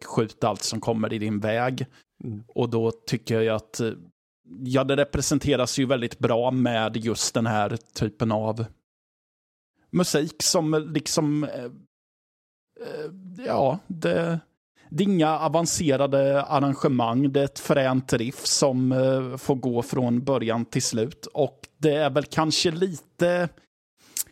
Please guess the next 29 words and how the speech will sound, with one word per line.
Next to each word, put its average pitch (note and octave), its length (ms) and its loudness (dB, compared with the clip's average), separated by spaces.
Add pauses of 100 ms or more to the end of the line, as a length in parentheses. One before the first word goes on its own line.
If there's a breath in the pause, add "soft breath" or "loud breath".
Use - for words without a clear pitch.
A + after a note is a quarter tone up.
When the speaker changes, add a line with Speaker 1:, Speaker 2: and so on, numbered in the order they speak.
(1160 loud breath)
Speaker 1:
Ja, D3 360 0
med E3 200 2
risk - 300 -2
för D3 180 4
att - 220 -4
spoila B2 1500 2
en C#3 200 2
aning C3+ 560 2
så C#3+ 180 0
kanske C#3+ 340 0
det C#3 80 4
är C3 40 4
just B2+ 420 0
därför A#2 400 2
det C3 80 2
kommer A#2 320 2
till A#2 300 -2
plats - 560 0
två, C3+ 360 0
just C3 520 -2
för - 680 -2
att B2+ 240 -4
det C#3 60 4
inte B2 180 0
kommer A#2+ 240 0
högre A2+ 340 0
än A2+ 80 -4
plats - 320 -2
två, C3 280 -2